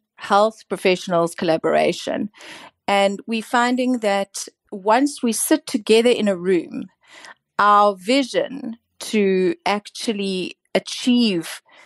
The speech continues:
the solutions that are required for universal access to healthcare, quality access to healthcare,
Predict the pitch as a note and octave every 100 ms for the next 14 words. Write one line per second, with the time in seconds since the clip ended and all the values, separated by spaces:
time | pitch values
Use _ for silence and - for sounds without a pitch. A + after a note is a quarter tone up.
0 | _ _ F3+ G3 G3 - G3+ G3 G3+ A#3
1 | A3 F#3+ F3 F3 F3+ - F#3 E3+ F#3 -
2 | F3+ F3+ D#3+ E3 E3 - F3 - D#3+ F3
3 | - F#3 - - D#3+ E3 F3+ - - F3
4 | G2 - - G3 G3 G3+ - F3 D#3+ E3
5 | - E3 E3+ D#3+ E3 - D#3